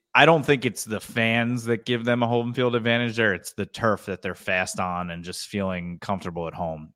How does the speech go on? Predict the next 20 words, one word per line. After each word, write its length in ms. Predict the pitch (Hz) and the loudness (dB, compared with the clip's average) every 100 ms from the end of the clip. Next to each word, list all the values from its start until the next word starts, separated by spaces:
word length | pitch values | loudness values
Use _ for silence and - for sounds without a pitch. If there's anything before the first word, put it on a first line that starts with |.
| - | 0
Um, 420 | 107 98 95 90 _ _ _ _ _ _ _ _ _ _ _ _ _ _ - | 2 2 0 -8 _ _ _ _ _ _ _ _ _ _ _ _ _ _ -12
I, 120 | 131 | -10
you 120 | 143 143 | -6 -2
know 100 | 147 | -2
what? 140 | 135 | 0
It 140 | 123 | -2
really 260 | 113 120 127 | 0 2 2
s-, 200 | 123 - | 0 -4
it 160 | 104 - | -8 -6
started, 500 | - 104 107 98 95 _ - | 0 2 2 -2 -8 _ -8
I 120 | 95 | -6
think 260 | 95 101 104 | -4 -6 -6
it 80 | |
went 300 | 92 101 104 101 | -6 -2 -2 0
wrong 280 | 104 104 | 0 0
starting 400 | 98 110 104 104 | 0 2 2 2
at 100 | 104 | 0
the 80 | - | -2
coin 240 | - 107 90 | 0 -2 0
toss. 360 | 90 101 - | -2 -2 -6